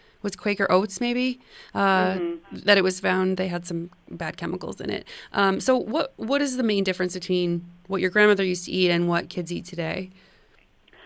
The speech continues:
Speaker 2: I point out in the book, I, my, my grandmother, who lived to be ninety-seven years old, she was really healthy, always ate a natural whole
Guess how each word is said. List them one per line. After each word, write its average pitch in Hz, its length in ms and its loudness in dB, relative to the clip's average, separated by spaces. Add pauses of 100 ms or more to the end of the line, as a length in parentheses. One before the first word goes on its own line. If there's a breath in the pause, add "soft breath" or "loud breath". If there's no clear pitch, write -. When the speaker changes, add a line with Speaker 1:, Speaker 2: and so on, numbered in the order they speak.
(260 loud breath)
Speaker 2:
I - 100 -2
point 330 260 4
out 294 180 0
in 202 80 -4
the 196 80 -2
book, 180 320 2
I, 185 140 2 (140)
my, 196 140 -4 (120)
my 185 160 -2
grandmother, 202 360 0
who 170 80 0
lived 165 200 -4
to 185 80 -10
be 156 440 -2
ninety-seven 165 560 -4
years 160 180 -4
old, 160 260 -4 (120)
she 170 80 -8
was 160 140 -4 (180)
really 190 340 2
healthy, 151 520 -2
always 190 340 0
ate 147 360 -2 (480 soft breath)
a 180 80 4
natural 165 520 -2
whole 160 200 -2